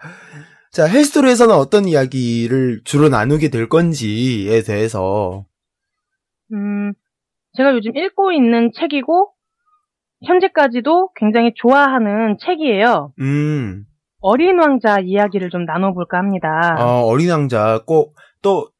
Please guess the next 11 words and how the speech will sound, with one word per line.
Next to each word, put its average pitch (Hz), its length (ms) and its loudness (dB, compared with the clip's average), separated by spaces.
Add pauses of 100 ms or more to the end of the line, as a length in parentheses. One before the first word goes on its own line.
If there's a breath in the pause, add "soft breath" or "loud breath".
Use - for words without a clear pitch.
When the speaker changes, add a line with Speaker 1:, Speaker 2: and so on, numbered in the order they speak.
(1040)
Speaker 1:
청소년들이라면 156 1300 -2
꼭 - 220 -6
한 220 140 0
번쯤 180 320 -4
읽어봤을 117 580 -4
법한, 101 460 -8
그리고 139 400 0
지금 190 460 -2 (300 soft breath)
이십 170 280 -10
대를 185 260 0
넘은 131 480 -2